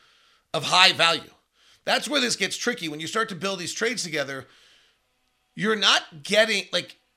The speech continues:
you're not getting someone from Cleveland or, n-, you know, Minnesota, or those are obviously on the top of our mind all the time,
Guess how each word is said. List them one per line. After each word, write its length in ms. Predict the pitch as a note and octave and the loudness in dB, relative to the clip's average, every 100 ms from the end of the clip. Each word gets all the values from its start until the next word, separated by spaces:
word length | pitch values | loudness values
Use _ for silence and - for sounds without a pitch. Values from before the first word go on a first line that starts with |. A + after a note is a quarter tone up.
| _ - | _ -14
you're 140 | F3+ | -10
not 480 | G3 A3+ C#4+ - D#3 | 2 4 4 0 -8
getting 480 | D#3+ G#3+ G#3 F3+ E3 | 2 2 2 -6 -6
someone 380 | - F3+ F3 D#3+ | -6 -4 -4 -6
from 240 | E3 D#3 | -8 -10
Cleveland 720 | - - G#3+ G#3 F3 G3 F3+ - | -14 -8 -4 -4 -2 -4 -4 -8
or, 460 | D#3+ D#3+ D#3 D3 - _ _ _ _ _ _ _ _ _ _ _ _ _ _ _ _ - _ _ - - _ _ - | -8 -6 -4 -6 -10 _ _ _ _ _ _ _ _ _ _ _ _ _ _ _ _ -20 _ _ -20 -20 _ _ -14
n-, 240 | E3 E3+ _ _ _ - | -12 -12 _ _ _ -10
you 80 | D#3+ | -8
know, 60 | |
Minnesota, 920 | C#3 G3 A3+ G3+ A3+ G#3+ G3+ G3 F#3+ - | -2 0 2 2 2 2 6 4 4 -2
or 540 | D#3+ D#3 D3+ D3 D3 - | -6 -4 -4 -6 -10 -10
those 220 | D3+ D3+ | -8 -6
are 160 | C#3+ D3 | -8 -4
obviously 340 | C#3+ C#3 C3 C#3+ | -4 -4 -8 -10
on 60 | |
the 60 | C3 | -6
top 180 | C#3+ B2+ | -4 -4
of 60 | |
our 40 | B2+ | -8
mind 220 | C3 C#3+ | -4 2
all 120 | A3+ | 2
the 60 | G3+ | 2
time, 300 | F3 D3+ | 0 0